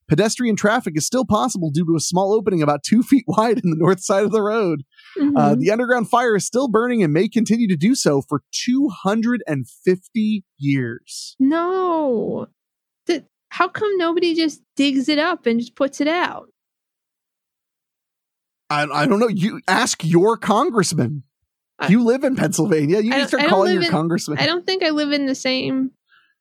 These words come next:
Speaker 2: thing
Speaker 1: You could call
Speaker 2: place.
Speaker 1: your representatives and just be like, "I care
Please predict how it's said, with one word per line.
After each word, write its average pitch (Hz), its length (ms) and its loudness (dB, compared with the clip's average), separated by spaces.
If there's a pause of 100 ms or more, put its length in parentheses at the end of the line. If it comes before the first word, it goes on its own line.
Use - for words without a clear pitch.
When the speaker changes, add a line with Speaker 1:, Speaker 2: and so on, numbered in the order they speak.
(340)
Speaker 2:
thing 262 300 -4
Speaker 1:
You 220 100 4
could 240 160 0
call 254 180 2
Speaker 2:
place. 277 100 0
Speaker 1:
your 208 100 2
representatives 185 720 2
and 151 100 -4
just 147 140 -2
be 175 80 2
like, 160 120 0
"I 214 200 2
care 175 80 0